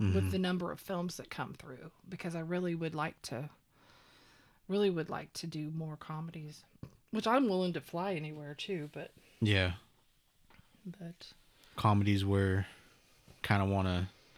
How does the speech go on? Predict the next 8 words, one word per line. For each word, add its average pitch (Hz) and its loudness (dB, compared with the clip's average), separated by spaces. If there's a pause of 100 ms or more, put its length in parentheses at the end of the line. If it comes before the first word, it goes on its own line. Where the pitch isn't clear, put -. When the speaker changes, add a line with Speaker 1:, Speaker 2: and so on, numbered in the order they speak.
(440)
Speaker 2:
head 113 6
towards, 107 4
I 107 6
guess. 107 2
Speaker 1:
Yeah. 240 4
Speaker 2:
Yeah. 196 4
Speaker 1:
Yeah, 208 2
that's, 226 -2